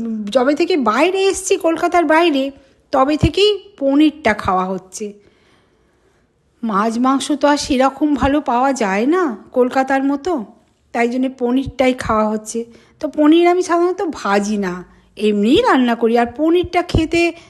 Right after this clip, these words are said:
ছেলেমেয়েরা ছোটো থেকেই যেহেতু খাচ্ছে, পনিরটা খেতে ওরা ভালোবাসে। তবে বেশি দিলে আবার খায় না, অল্প।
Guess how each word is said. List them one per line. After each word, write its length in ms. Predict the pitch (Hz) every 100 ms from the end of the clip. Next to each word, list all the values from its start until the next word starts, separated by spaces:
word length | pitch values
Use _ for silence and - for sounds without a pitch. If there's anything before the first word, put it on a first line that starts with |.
| -
ছেলেমেয়েরা 560 | 330 330 339 339 330
ছোটো 280 | 330 - 339
থেকেই 280 | 349 330 349
যেহেতু 340 | 320 330 320
খাচ্ছে, 600 | 330 - 330 320 269 262 262 _ _ _ _ _
পনিরটা 420 | 311 311 302 302
খেতে 260 | 294 269 277
ওরা 160 | 277
ভালোবাসে। 680 | 247 - 226 202 165 156 190 - - _ _ _
তবে 260 | 233 262
বেশি 400 | 320 254 269 392
দিলে 200 | 392 403
আবার 200 | 415 403
খায় 300 | 403 - 226
না, 160 | 202 185
অল্প। 600 | 208 226 214 202 185 180